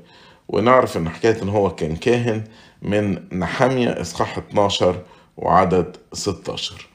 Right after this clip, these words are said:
زي ما قلت لكم، زكريا اتولد في أرض السبي وقت السبي، ورجع إلى أورشليم مع أول دفعة رجعت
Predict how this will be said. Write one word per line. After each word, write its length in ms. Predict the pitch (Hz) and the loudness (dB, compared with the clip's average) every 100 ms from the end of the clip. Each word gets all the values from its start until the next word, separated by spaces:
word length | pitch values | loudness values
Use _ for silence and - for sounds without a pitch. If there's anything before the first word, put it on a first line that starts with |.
| - - _ _ - - - - _ _ _ _ _ _ _ _ _ _ - - _ _ _ | -20 -20 _ _ -20 -20 -20 -20 _ _ _ _ _ _ _ _ _ _ -20 -20 _ _ _
زي 200 | 110 139 | 4 6
ما 100 | 151 | 6
قلت 140 | 135 139 | 2 4
لكم، 500 | 160 165 82 85 - _ _ - | 2 4 0 0 -6 _ _ -8
زكريا 640 | 92 101 - 123 156 139 | -2 0 2 4 6 4
اتولد 460 | - - 135 143 - | 0 4 6 6 2
في 140 | - | 0
أرض 260 | - 127 101 | 2 2 0
السبي 480 | 92 - 131 - - - - | -4 4 4 4 -6 -10 2
وقت 320 | 104 - - | 2 2 -6
السبي، 420 | - 139 135 - - _ - _ - - - - _ | 0 4 4 2 -18 _ -20 _ -20 -20 -20 -20 _
ورجع 1600 | - 101 98 92 87 - - _ _ _ 104 110 180 131 117 92 110 | -2 2 4 4 2 -2 -10 _ _ _ 4 8 8 6 4 4 2
إلى 180 | 104 | 2
أورشليم 720 | 92 90 - 101 98 147 139 - | 2 0 0 0 2 0 0 -4
مع 340 | 101 98 90 - | -2 2 2 4
أول 500 | 156 135 117 95 - | 2 4 2 2 -4
دفعة 760 | - 101 139 - 123 156 - - - | 0 4 4 4 4 4 0 -10 -6
رجعت 680 | - 110 123 123 160 165 | 0 2 4 4 4 0